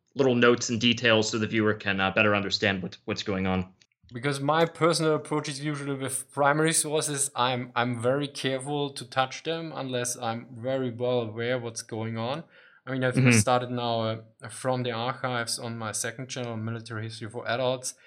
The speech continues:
Speaker 2: basically where, where I looked at some files from the German High Command, what they thought about the Second Sino-Japanese War and the performance of the Japanese especially, and then I,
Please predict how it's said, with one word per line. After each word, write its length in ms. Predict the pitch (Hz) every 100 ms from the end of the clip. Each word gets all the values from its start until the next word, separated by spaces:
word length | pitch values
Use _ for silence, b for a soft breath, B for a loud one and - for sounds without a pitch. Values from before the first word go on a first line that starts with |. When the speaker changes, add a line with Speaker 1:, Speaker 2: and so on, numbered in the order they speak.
| b b b
Speaker 2:
basically 400 | 123 117 120 123
where, 460 | 110 110 110 107 107 - _ _ _ -
where 140 | 120
I 20 |
looked 340 | 123 139 127 147
at 400 | 127 117 117 -
some 140 | 120
files 600 | 110 123 113 117 120 117
from 300 | - 123 113
the 180 | 107 104 -
German 360 | - 123 113 110
High 200 | 120 113
Command, 640 | 113 123 117 117 113 113 - _ -
what 220 | 117 117
they 60 |
thought 320 | 110 117 110 110
about 400 | 113 107 104 -
the 260 | 107 101 b b b b b b _
Second 400 | - 139 139 127
Sino-Japanese 880 | 143 135 135 135 131 127 117 104
War 260 | 113 127 131
and 100 | 123
the 60 | -
performance 640 | 110 - 123 127 139 -
of 220 | 123 -
the 80 | 113
Japanese 480 | 120 113 113 123 147
especially, 640 | 135 - 135 - 127 123
and 160 | 110 110
then 180 | 113 110
I, 220 | 107